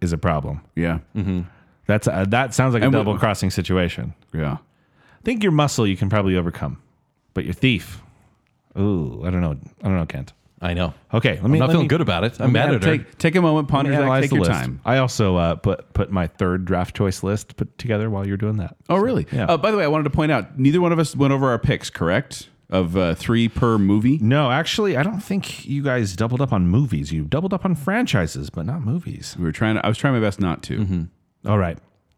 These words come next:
Speaker 1: I think I've got it.
Speaker 3: Oh, no.
Speaker 1: But before we go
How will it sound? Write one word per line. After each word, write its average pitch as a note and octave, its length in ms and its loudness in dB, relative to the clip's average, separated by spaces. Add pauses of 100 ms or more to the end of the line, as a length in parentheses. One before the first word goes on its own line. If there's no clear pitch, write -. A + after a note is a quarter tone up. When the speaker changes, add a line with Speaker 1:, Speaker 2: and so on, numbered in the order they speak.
(160)
Speaker 1:
I F#2+ 80 -4
think A2 160 0
I've G2+ 100 0
got F2+ 160 -4
it. D#2+ 100 -14 (240)
Speaker 3:
Oh, F#2 120 0
no. E2+ 260 -4
Speaker 1:
But G2+ 140 -2
before D3 220 2
we F3 100 0
go F#2 280 0